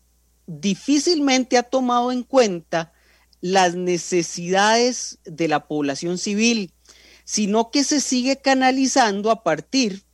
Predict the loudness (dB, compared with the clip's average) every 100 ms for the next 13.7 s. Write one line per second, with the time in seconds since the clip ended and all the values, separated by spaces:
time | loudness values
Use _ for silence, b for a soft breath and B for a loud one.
0 | _ -18 -14 -14 -2 -2 0 0 2 2
1 | 2 -2 -4 0 2 2 2 -2 B B
2 | -2 0 2 2 2 2 0 -2 -2 0
3 | 0 0 -10 _ B B B -4 -2 0
4 | -2 0 -4 0 0 0 0 -2 -2 0
5 | 2 2 0 -6 -6 -4 0 2 2 0
6 | 4 4 4 2 0 -2 -4 -6 -6 -12
7 | _ -18 -18 _ _ _ _ _ _ _
8 | _ _ _ _ b b b -4 2 4
9 | 4 0 -2 -6 0 4 4 2 -2 0
10 | -2 -2 -2 0 0 -2 -4 -4 -2 -2
11 | -2 -2 0 -2 -4 -4 -4 -4 -4 0
12 | 0 0 -4 0 2 2 2 2 4 2
13 | 0 0 0 0 -2 -4 -6